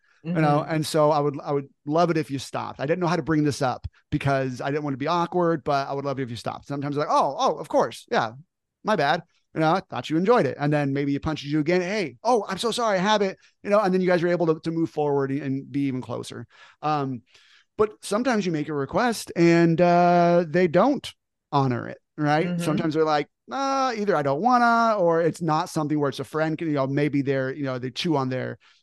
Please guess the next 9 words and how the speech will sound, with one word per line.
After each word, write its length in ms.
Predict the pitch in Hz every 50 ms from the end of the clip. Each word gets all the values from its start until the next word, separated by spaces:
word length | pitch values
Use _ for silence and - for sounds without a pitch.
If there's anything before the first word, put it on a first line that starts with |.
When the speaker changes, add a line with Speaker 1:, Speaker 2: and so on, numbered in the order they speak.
| _ -
Speaker 1:
their, 340 | 123 131 127 123 120 117
uh, 380 | 117 120 120 - - - - - - - - 131
nails. 720 | 147 147 151 156 156 156 156 151 151 160 165 165 160 127
And 240 | 147 139 135 135 131
that 160 | 139 143 147 143 131
would 320 | - 151 151 156 151 175
be 120 | 175 220 226
a 60 | 226
weird 340 | 226 262 277 269 247 175